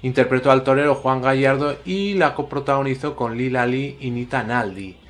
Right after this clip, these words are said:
Inicialmente, creyendo que la película se rodaría en España, Valentino se molestó al enterarse que el estu-, el estudio planeaba rodar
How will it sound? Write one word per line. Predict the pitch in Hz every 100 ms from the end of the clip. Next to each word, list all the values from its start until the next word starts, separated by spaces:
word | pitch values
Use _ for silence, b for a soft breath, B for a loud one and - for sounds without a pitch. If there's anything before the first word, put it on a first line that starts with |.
| B B B -
Inicialmente, | 123 120 143 147 151 156 147 120
creyendo | 120 123 139 143
que | 123
la | 117 113
película | 117 123 127 135
se | 135 139 131
rodaría | 135 127 123 131
en | 127
España, | 120 - 143 131 139
Valentino | 123 131 139 135 143
se | 135 131
molestó | 127 123 120 - 135 127 -
al | 135
enterarse | 151 143 131 131 131 - 131
que |
el | 131
estu-, | 123 - - 123 123
el | - 120
estudio | 120 139 139 139
planeaba | 127 120 117 127
rodar | 113 113 120 127